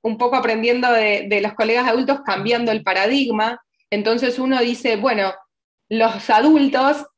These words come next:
empezaron a hacer esto, tuvieron buenos resultados, ¿por qué no ofrecerle a los pacientes pediátricos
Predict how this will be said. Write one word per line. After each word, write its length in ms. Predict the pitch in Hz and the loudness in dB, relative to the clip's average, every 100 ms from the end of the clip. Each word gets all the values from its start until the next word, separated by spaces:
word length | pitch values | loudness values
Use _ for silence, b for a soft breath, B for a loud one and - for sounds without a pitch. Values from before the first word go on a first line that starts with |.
| _ _ - | _ _ -2
empezaron 600 | 214 208 208 240 240 226 | 0 0 0 2 2 0
a 60 | |
hacer 200 | 226 240 | 0 -2
esto, 340 | 277 285 262 240 | -2 -2 -2 0
tuvieron 380 | 226 240 254 | 0 0 0
buenos 220 | 247 247 247 | 0 0 -2
resultados, 680 | 226 240 220 247 247 254 - | -2 -2 0 2 2 0 -2
¿por 180 | 214 | -2
qué 140 | 233 247 | 0 0
no 300 | 262 254 220 | 2 2 0
ofrecerle 600 | 214 202 202 233 233 240 | -2 -4 -2 0 0 0
a 40 | |
los 140 | 214 208 | -2 -4
pacientes 480 | 190 - 226 226 220 | -6 -4 -4 -4 -4
pediátricos 800 | 202 220 226 240 240 233 254 | -2 0 0 -2 -2 -2 -2